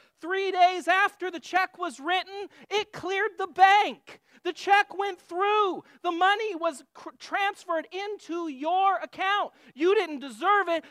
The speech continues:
You didn't earn it, but the check cleared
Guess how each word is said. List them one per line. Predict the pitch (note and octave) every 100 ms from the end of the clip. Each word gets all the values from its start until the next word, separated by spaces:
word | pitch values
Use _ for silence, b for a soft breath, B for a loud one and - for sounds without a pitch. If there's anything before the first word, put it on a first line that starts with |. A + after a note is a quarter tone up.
| -
You | E4 A4
didn't | E4 D#4 D4
earn | E4 G4 A4 E4+
it, | D4+ B -
but | G3+ E4 E4+ -
the | D#4
check | - - D4+ E4 E4 - _
cleared | - C4+ D4 D#4 D#4